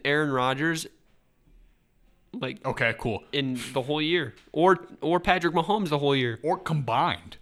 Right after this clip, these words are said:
Speaker 2: Wait, how many interceptions does Aaron Rodgers have?
Speaker 1: Three. Oh, no, no, no. Aaron Rodgers has two, in the one game against the Bucks.
Speaker 2: Mahomes
Speaker 1: Tom,
Speaker 2: has won.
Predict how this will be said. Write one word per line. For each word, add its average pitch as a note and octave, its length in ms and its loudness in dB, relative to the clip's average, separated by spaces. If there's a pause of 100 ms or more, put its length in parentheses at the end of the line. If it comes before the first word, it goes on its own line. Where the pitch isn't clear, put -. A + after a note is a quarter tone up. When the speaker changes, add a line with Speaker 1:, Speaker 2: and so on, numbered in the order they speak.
Speaker 2:
Wait, - 140 -10
how C3+ 80 -2
many D3 180 -6
interceptions A2+ 340 -6
does G2 120 -10
Aaron F#2+ 160 -4
Rodgers A#2 180 -2
have? A2+ 80 -4
Speaker 1:
Three. A2+ 120 -6 (400)
Oh, D#3+ 120 2
no, D#3+ 180 4
no, C3+ 180 4
no. C3+ 40 -6
Aaron D3 180 2
Rodgers C#3 200 0
has B2+ 180 -4
two, B2 400 -2 (540)
in C3+ 80 -2
the C3+ 60 0
one B2+ 200 0
game B2 220 -2
against A#2+ 260 -4
the B2+ 60 -6
Bucks. A#2 340 -4
Speaker 2:
Mahomes A#2+ 160 -8
Speaker 1:
Tom, C#3+ 260 2
Speaker 2:
has B2+ 80 -6
won. - 200 -14